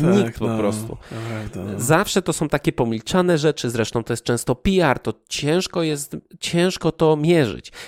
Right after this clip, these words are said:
Speaker 1: ale jest
Speaker 2: Mhm.
Speaker 1: taki bardzo fajny artykuł w Polityce, e, z dwa tysiące osiemnastego roku, e, Joanny Gierak-Onoszko i to jest Różowy kapitalizm.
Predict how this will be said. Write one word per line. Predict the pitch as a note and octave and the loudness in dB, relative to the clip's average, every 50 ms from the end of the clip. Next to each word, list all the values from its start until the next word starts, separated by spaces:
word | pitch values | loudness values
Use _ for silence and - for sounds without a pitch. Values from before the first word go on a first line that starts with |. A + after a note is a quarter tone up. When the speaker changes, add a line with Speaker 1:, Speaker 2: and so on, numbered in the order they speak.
| - - | -12 -8
Speaker 1:
ale | - D#3+ F#3 F#3+ F#3+ | -4 -2 0 0 0
jest | E3+ D#3 D#3+ C3 | 2 0 0 0
Speaker 2:
Mhm. | C3 | -2
Speaker 1:
taki | D3+ E3+ D#3 | -4 -4 -2
bardzo | C3+ D3 D3 D3+ C#3+ | -2 -2 -2 -2 -4
fajny | - - C3+ B2+ A#2 | -2 -2 0 2 2
artykuł | A2 A2 - - - - B2 A#2+ - - | 2 0 0 -4 -2 0 0 -2 -2 -4
w | - | -4
Polityce, | - - A2+ G#2+ G#2+ - - - - - A#2+ C3+ C#3 - - - - - - - | 0 2 2 2 2 -2 -6 -6 -4 -2 -2 -2 -2 -4 -12 -18 -18 -16 -8 -4
e, | B2+ A#2 A2 A2 A2 G#2+ | 0 0 2 2 0 0
z | A#2 A#2+ A#2 | -2 -4 -8
dwa | B2 B2 B2 A#2 | -4 0 0 0
tysiące | - - A2+ - A#2+ A2+ - A2+ | 0 0 -2 -2 -2 0 0 -2
osiemnastego | A2 - A2+ A2 G#2 - - - - - F#2+ | -4 -4 -4 -6 -6 -4 -6 -6 -4 -2 -2
roku, | - E2+ - - - F#3 G3 G3+ - - _ - | -2 -2 -2 0 2 2 2 2 0 -4 _ -6
e, | A#2+ A#2 A2+ A2 A2 G#2+ G#2 - - | -2 0 0 0 0 -2 -4 -4 -2
Joanny | - C3 C3+ B2+ B2 A#2+ A#2 A2+ A2+ | 2 2 4 4 4 2 2 0 0
Gierak-Onoszko | A2 A2+ - A#2 A2+ A2 G2+ - - - - - B2 A2+ G2+ E2+ - - - - - E3+ G3+ G#3+ - | 0 0 2 2 4 4 2 -2 -4 -8 -4 -2 0 0 0 -2 -4 -6 -6 0 2 4 4 4 2
i | - D3 D3 | -2 -6 -2
to | - D#3+ | 0 0
jest | C#3+ - | 0 0
Różowy | - - C#3 B2 - E3 E3+ E3 E3+ D#3+ | 0 0 0 2 4 4 4 4 2 -2
kapitalizm. | - - - - C#3+ - - - - E2+ - A2 A2 - - | -2 -2 -4 -4 -4 -6 -6 -6 -8 -8 -12 -12 -12 -10 -12